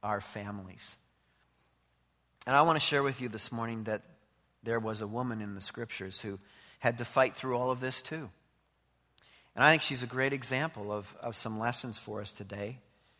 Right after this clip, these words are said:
And a woman who does fight for her family, fight for her children, has a characteristic look about her. Would you turn with me to First Samuel?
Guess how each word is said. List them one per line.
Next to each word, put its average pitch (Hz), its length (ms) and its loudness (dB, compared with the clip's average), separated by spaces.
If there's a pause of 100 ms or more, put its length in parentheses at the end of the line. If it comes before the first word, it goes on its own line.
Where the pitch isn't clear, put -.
(800)
And 143 240 2
a - 20 6
woman 180 240 4
who 180 140 0
does 151 320 2
fight 117 320 -2
for - 180 -8
her 110 160 -6
family, 104 460 -10
fight - 360 0
for 104 300 -6 (280)
her 117 180 0
children, 98 560 -4 (480)
has 117 180 2
a 123 60 0
characteristic 165 880 -4
look 113 240 -4
about 98 280 -10
her. 98 140 -8
Would 120 160 -6
you 147 80 -6
turn 190 220 -2
with 190 180 -4
me 156 80 -4
to 131 80 -4
First - 320 -6 (220)
Samuel? 120 580 -4